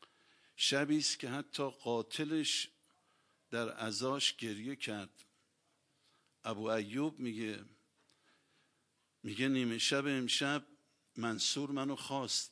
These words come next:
رفتم کاخش، دیدم کنار یه شمع یه نامه‌ای دستشه و داره به پهنای صورت گریه می‌کنه. گفتم که خلیفه چی شده؟» گفت: «انا لله و انا الیه راجعون،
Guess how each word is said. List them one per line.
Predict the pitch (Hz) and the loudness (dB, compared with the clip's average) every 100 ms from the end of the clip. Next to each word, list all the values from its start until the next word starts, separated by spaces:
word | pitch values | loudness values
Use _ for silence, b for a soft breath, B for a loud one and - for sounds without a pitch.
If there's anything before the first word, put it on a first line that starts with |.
| _ | _
رفتم | 120 127 - 139 135 | -8 -6 -4 -4 -4
کاخش، | - 127 143 147 160 151 - - - _ | -6 -2 -2 -2 -4 0 0 0 -6 _
دیدم | - 127 147 | -6 -4 -4
کنار | 143 123 117 131 135 | -4 -4 -4 -4 -4
یه | 135 | -4
شمع | - - 131 143 147 151 - B B B B B B - | -4 -4 -2 -2 -2 -6 -14 B B B B B B -4
یه | 123 | 0
نامه‌ای | 131 120 117 147 165 | 2 4 4 4 2
دستشه | 143 117 - 117 - 110 | 0 -2 -4 -2 -2 -2
و | 107 113 | -2 -2
داره | 110 127 | 0 -2
به | 131 123 | -2 -4
پهنای | 113 104 110 127 143 139 | -4 -4 -2 0 0 0
صورت | - - 107 117 131 120 | 0 0 -2 -2 -2 -4
گریه | 110 113 104 131 | -6 -6 -4 -2
می‌کنه. | 143 123 - 101 98 101 _ b b b b b b b b b | -2 -2 -6 -8 -8 -12 _ b b b b b b b b b
گفتم | - 107 - 139 139 | -6 -4 -2 -2 -2
که | - 143 139 143 - - _ b b - | -2 -2 -2 -2 -6 -16 _ b b -6
خلیفه | - 117 110 101 - 147 143 | -2 -2 -4 -6 -4 -4 -2
چی | - 139 | -2 0
شده؟» | - 165 156 147 135 _ b b b b b | 0 0 0 -2 -8 _ b b b b b
گفت: | 127 131 135 | -8 -6 0
«انا | 135 131 127 | 2 2 0
لله | 120 117 113 113 127 127 127 | -2 -4 -4 0 2 2 -2
و | 110 | -4
انا | 110 117 123 117 120 113 | -4 -2 -2 0 0 -2
الیه | 107 107 104 92 113 113 | -4 -4 -6 -6 -6 -4
راجعون، | 104 104 98 - 110 104 123 135 120 | -2 -4 -4 -2 -4 -2 -2 0 0